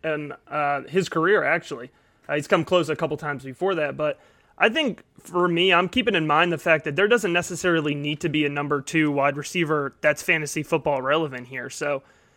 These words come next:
I'm sticking with Juju at the top, and then I'm honing in on the running game. I mean, I've been buying a whole lot of James Conner, and I think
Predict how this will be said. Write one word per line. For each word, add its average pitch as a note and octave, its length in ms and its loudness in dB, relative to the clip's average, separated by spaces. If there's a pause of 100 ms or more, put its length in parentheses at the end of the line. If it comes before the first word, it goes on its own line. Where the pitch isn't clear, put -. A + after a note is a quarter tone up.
(160)
I'm F3+ 140 4
sticking A3 300 -2
with E3+ 120 2
Juju F3 400 4
at F3+ 80 4
the C#3+ 80 -6
top, E3 340 6
and D#3+ 100 0
then D#3 280 2 (560)
I'm G3+ 180 4
honing G3+ 320 6
in F#3 140 6
on F3+ 100 4
the D3+ 80 2
running D3+ 300 2
game. C3 240 -6
I C#3+ 60 -2
mean, C#3+ 160 0
I've F3 120 6
been F3+ 160 4
buying E3 240 4
a C#3+ 80 0
whole E3+ 260 2
lot D#3+ 200 6
of C#3+ 80 -4
James D#3 320 -4
Conner, D#3 340 0
and D#3+ 100 -2
I D3+ 60 -2
think F3+ 300 0